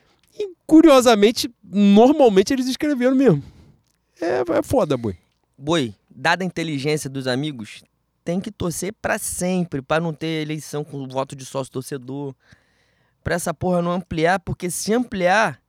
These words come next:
Speaker 2: não ganha eleição pra síndico, pô. E também me dá muito ódio perder pra gente imbecil assim, mano. Puta merda. Teve um, teve um querido, <laughs>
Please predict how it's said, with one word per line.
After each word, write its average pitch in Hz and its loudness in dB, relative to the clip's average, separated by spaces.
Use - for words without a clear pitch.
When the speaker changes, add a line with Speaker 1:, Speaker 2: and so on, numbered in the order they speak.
Speaker 2:
não 233 2
ganha 214 0
eleição 226 0
pra 220 0
síndico, 196 -2
pô. 104 -20
E 160 -12
também 160 -8
me 170 -6
dá 156 -2
muito 160 -6
ódio 147 -2
perder 143 -4
pra 143 -2
gente 135 -8
imbecil 131 -8
assim, 117 -10
mano. 110 -16
Puta 147 -14
merda. 123 -12
Teve 202 -6
um, 233 -8
teve 196 -6
um 233 -4
querido, 190 0
<laughs> - -